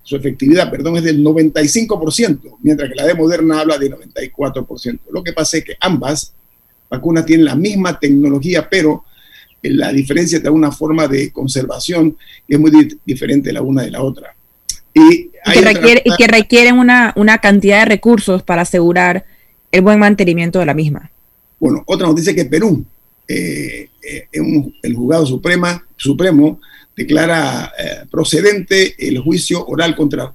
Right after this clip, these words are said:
Speaker 1: Kenji Fujimori, hijo del expresidente de ese país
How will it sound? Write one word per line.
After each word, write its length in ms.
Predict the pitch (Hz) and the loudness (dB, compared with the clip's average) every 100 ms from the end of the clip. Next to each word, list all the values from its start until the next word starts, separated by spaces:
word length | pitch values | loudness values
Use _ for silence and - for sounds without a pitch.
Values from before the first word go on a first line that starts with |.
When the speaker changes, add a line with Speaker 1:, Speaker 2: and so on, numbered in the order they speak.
| - | -4
Speaker 1:
Kenji 520 | 196 190 156 190 - | -2 -2 -2 -4 -6
Fujimori, 1000 | - 160 139 139 143 156 208 175 139 107 - _ _ _ _ _ | -4 0 0 2 4 4 4 4 4 0 -12 _ _ _ _ _
hijo 180 | 147 170 | 0 2
del 120 | 135 | 0
expresidente 1000 | 127 117 - 107 113 143 156 - 139 135 - _ _ _ _ | -4 -8 -10 -8 -2 2 2 0 -4 -6 -10 _ _ _ _
de 160 | - 127 | -8 -6
ese 200 | 135 135 | -4 -4
país 520 | 147 202 185 - - | -4 -2 0 -2 -6